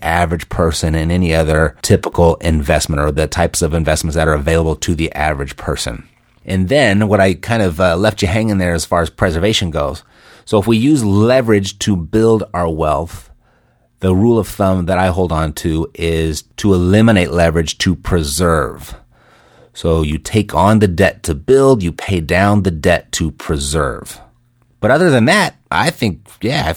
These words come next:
I, I really agree. It's really interesting. I thought the, that video was shot a little more than six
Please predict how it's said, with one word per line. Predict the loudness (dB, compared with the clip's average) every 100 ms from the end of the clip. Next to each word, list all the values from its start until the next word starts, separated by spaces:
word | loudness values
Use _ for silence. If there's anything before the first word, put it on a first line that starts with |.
| -6
I, | -6
I |
really | -6 -4 -2 0
agree. | 0 0
It's | 0
really | 0 2 0
interesting. | -2 -4 -2 0
I | 0
thought | 2 0 0
the, | -2 2 0 -2 _ -20 -20 -14
that | 0 0 0 -12
video | -4 0 2 4 4 4
was | 2 0 -6
shot | -6 -2 0 -2 -8 -20 -6
a |
little | 0 2
more | 4 2
than | 0
six | -2 -2 0 0 -4